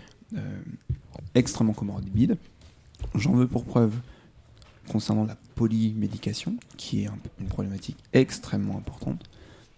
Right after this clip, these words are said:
vient de sortir dans Anesthésio il y a, euh, même, euh, quelques semaines, une, une étude chez le sujet âgé, hein, plus de soixante-six ans. Donc là encore, on retombe sur la définition du sujet âgé. Qu'est-ce que le sujet âgé ? Ils ont choisi soixante-dix ans,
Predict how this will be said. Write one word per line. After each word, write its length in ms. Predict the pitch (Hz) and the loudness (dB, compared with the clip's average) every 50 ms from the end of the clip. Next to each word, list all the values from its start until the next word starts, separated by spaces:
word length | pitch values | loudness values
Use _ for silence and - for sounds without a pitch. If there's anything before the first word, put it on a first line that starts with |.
| - _ - | -20 _ -2
vient 200 | - 110 127 135 | 2 4 6 6
de 40 | 139 | 4
sortir 420 | - - 120 - - - 127 120 113 | 4 0 -2 -2 -2 0 2 2 2
dans 80 | 107 | 2
Anesthésio 560 | 98 101 101 98 - - 104 101 104 104 104 | 0 0 -2 -4 -2 -2 -2 0 2 2 2
il 80 | 101 98 | 2 0
y 40 | 95 | -2
a, 60 | 92 | -4
euh, 880 | - - - - - - 143 - - - - - - - - - - 190 - | -6 -10 -10 -12 -14 -14 -14 -14 -14 -16 -18 -20 -20 -20 -20 -18 -14 -12 -10
même, 260 | - 98 98 95 95 95 95 | -8 -6 -6 -6 -8 -8 -8
euh, 40 | - - - - - - | -8 -10 -10 -10 -12 -12
quelques 280 | - - - - - - - - - - - - | -12 -10 -10 -8 -8 -8 -8 -10 -10 -12 -12 -10
semaines, 560 | - - - 107 107 101 107 127 135 107 95 - - - - - - - - - - - - - - - - | -6 -2 2 4 4 6 6 6 6 6 4 2 -6 -18 -20 -20 -20 -20 -20 -20 -20 -20 -20 -20 -10 -2 2
une, 340 | 101 104 104 101 95 95 90 | 4 4 4 4 4 2 2
une 160 | - 98 98 | 2 2 0
étude 240 | 98 95 - 110 104 | 0 0 0 -2 -2
chez 200 | - - - 147 | 0 0 0 2
le 40 | 151 | 2
sujet 240 | 147 - 135 113 107 | 2 2 2 2 4
âgé, 200 | 101 101 110 147 | 2 2 2 2
hein, 100 | 170 156 143 127 | 2 2 0 -2
plus 120 | - - | -2 -2
de 60 | 131 - | -2 0
soixante-six 520 | - 113 - 110 107 107 - - 104 98 | 0 0 0 0 0 0 0 0 0 0
ans. 140 | 113 - 208 - - - | 0 -2 -2 -6 -8 -10
Donc 160 | 165 147 - - | -10 -8 -2 0
là 100 | 113 110 | 2 2
encore, 380 | 107 101 - - 127 123 127 - - - - - | 2 0 0 2 2 2 2 0 -8 -18 -12 -10
on 60 | - | -10
retombe 480 | 98 95 104 107 107 - 127 135 131 127 | -4 0 0 0 2 2 2 2 2 0
sur 340 | - - - - 113 110 110 - - | -2 -4 2 4 4 4 2 -2 -12
la 80 | - 101 | -14 -10
définition 480 | 92 90 101 101 - 123 104 - - 113 | -8 -6 -6 -4 -2 -2 -2 0 0 0
du 80 | 104 | 0
sujet 240 | - - - - 85 | -2 -4 -6 -6 -4
âgé. 200 | 87 92 101 - - - | -2 -2 -2 -2 -4 -4
Qu'est-ce 180 | - 127 - | -6 -6 -4
que 80 | - - | -4 -4
le 60 | - | -4
sujet 180 | - - 98 95 | -4 -6 -6 -6
âgé ? 200 | 92 98 104 - - - - - - - | -4 -4 -6 -6 -8 -12 -20 -20 -14 -6
Ils 160 | - - 101 98 | -2 0 2 2
ont 140 | 98 104 | 0 -2
choisi 240 | 110 - - 98 98 | -2 0 0 2 0
soixante-dix 540 | 95 - - - - 98 101 101 98 98 101 | 0 -4 -6 -6 -6 -6 -6 -4 -4 -4 -4
ans, 120 | 92 92 | -4 -4